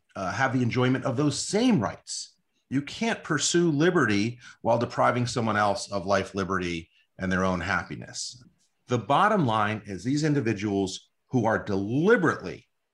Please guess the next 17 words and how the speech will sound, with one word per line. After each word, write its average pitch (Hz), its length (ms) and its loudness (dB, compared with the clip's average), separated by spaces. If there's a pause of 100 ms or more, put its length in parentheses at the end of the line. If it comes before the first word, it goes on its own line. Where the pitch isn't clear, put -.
(240)
avoiding 110 420 -2
vaccination 92 760 -6
are 87 200 -6
putting 151 420 2 (100)
others 110 520 -2
at 98 300 -2
risk 92 360 -4
and 90 80 -6
avoiding 117 520 2
their 143 200 0
obligation. 101 800 -2 (680)
They're 87 160 0
avoiding 127 340 2
their 147 80 2
responsibilities. 98 1040 -2
And 95 120 -6
the 90 140 -10